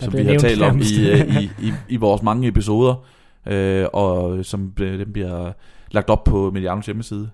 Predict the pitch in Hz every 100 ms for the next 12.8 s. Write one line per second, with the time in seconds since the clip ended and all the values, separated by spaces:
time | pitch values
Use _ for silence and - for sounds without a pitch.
0 | - 135 104 95 107 104 98 101 117 110
1 | 92 98 - 92 - 101 95 90 90 87
2 | - 101 95 - 104 98 - _ - _
3 | - 101 87 80 90 87 90 95 92 92
4 | 90 92 90 90 117 95 - _ - -
5 | 107 90 87 98 - - - 92 104 90
6 | 87 87 87 87 90 82 87 90 87 82
7 | 95 90 92 107 113 85 90 87 92 90
8 | 92 90 87 95 90 82 95 98 - _
9 | _ - 82 95 92 92 92 95 - 113
10 | 107 90 - 104 - _ _ _ - 92
11 | 107 92 90 95 85 85 90 95 104 -
12 | - 98 - - - 98 95